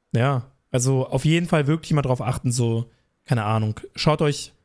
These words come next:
euren Bekanntenkreis an, schaut euch euren Freundeskreis an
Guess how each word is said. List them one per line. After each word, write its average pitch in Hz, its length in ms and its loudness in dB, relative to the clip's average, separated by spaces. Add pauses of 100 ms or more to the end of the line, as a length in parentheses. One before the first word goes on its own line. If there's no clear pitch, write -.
(120)
euren 131 180 0
Bekanntenkreis 147 640 0
an, 123 300 0 (240)
schaut 143 260 2
euch 123 360 -2
euren 135 200 2
Freundeskreis 139 600 0
an 120 280 0